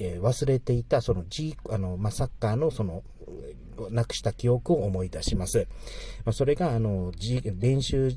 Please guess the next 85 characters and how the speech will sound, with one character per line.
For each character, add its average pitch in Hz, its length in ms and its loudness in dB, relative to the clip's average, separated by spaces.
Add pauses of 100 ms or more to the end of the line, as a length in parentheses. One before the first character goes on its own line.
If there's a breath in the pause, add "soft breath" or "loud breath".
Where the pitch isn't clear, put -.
(100)
あ 101 120 4
の、 87 160 -4
サ 127 120 2
ッ - 100 -4
カ 104 100 2
ー 95 40 0
の 87 100 -2
練 110 200 4
習 120 280 2
で 135 100 4
ジ 113 200 2
ー - 60 -4
コ 92 120 -4
を 78 120 -8
怪 - 140 -2
我 131 120 4
を 117 60 2
さ - 140 -4
せ - 100 -4
て 92 100 -4
し - 120 -4
ま 87 120 -2
っ - 120 -10
た 78 100 -8
こ - 120 -10
と。 - 200 -8 (480 loud breath)
え 104 180 2
ー、 98 40 2
ジ 120 180 0
ー 120 60 -2
コ 117 140 2
と 147 160 6
サ 139 140 2
ッ 123 40 2 (140)
カ 104 160 2
ー - 20 2
を 92 40 -4
続 101 260 -4
け、 - 120 -8
あ 107 60 -6
の、 98 140 0
ジ 123 140 0
ー 127 60 -6
コ 110 400 4 (680)
と 156 100 6
の 107 220 4
約 113 240 0
束 131 240 0
で、 135 160 6
ま 104 80 2
あ、 - 20 2
サ - 140 2
ッ - 100 -2
カ 92 120 -2
ー - 20 0
を 90 100 -4
続 - 220 -2
け 95 120 -2
る、 92 160 -4 (300 loud breath)
え 98 120 0
ー、 - 20 -16
プ 123 100 -2
ロ 123 80 6
の 101 80 2
サ 110 140 0
ッ - 100 -2
カ 113 120 0
ー 107 40 2
選 117 220 2
手 101 120 -2
に 95 80 0
な 110 80 2
る 104 100 0
こ 101 120 -4
と 160 140 4
を 156 180 4 (320 loud breath)
約 113 220 2
束 127 180 0
す - 160 4
る 175 140 4
ん 151 160 -2
で 160 100 2
す - 320 0
が、 214 200 2
ま 156 80 0